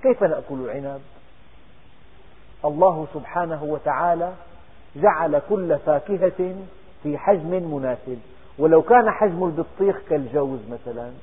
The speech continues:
كيف بدك تأخذها بإصبعتك اللبة؟ ما،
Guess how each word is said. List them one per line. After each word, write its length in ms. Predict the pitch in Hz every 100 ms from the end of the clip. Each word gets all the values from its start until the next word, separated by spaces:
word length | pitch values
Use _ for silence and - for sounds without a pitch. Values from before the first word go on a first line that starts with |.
| - - - - - - - - - - - -
كيف 220 | 240 240 - - - - - - 147
بدك 100 | -
تأخذها 320 | 165 208 190
بإصبعتك 460 | 160 - 180 175 156 143 139 - -
اللبة؟ 500 | - 147 143 127 151
ما، 140 | 170